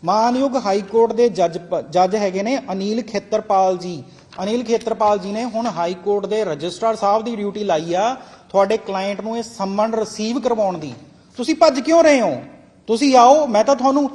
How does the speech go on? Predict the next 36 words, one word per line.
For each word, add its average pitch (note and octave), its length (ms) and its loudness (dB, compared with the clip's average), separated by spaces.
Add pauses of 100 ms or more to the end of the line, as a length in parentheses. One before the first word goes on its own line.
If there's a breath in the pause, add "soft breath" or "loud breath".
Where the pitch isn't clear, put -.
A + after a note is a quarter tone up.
(180)
ਤੁਹਾਡੇ G#3+ 240 2
ਕਲਾਇੰਟ A3+ 340 -2
ਨੂੰ A#3+ 160 -2
ਬਹੁਤ C4+ 220 4
ਵਾਰੀ C#4 200 2
ਕਿਹਾ A3+ 180 2
ਕਿ A#3 120 -2
ਤੁਸੀਂ A3+ 240 -8
ਟੇਬਲ A3+ 340 4
ਤੇ A#3 120 2
ਆਓ, F#3+ 360 2 (480)
ਬਹਿ F#3+ 180 4
ਕੇ C4+ 140 0
ਗੱਲ A3+ 200 6
ਕਰਦੇ F#3+ 400 0
ਆਂ, B3+ 160 2
ਸੱਚ G3+ 260 0
ਦਾ A#3 120 6
ਸੱਚ, G#3+ 340 -2 (120)
ਝੂਠ G#3+ 200 -4
ਦਾ G3+ 140 2
ਝੂਠ G#3 280 -4
ਜਨਤਾ F#3 360 -2
ਦੇ G#3 80 -2
ਸਾਹਮਣੇ G3+ 340 -4
ਕਰਦੇ F3 340 0
ਆਂ, A#3+ 140 0 (280 loud breath)
ਪਰ G3 80 -4
ਤੁਹਾਡਾ G3+ 260 2
ਕਲਾਇੰਟ F3+ 400 -4
ਮੇਰੀਆਂ, F#3 460 -6
ਮੇਰੇ F3 260 -4
ਸਵਾਲਾਂ C#3+ 340 -4
ਤੋਂ D3 160 -6
ਭਗੌੜਾ G3 360 -2
ਆ B2 280 -6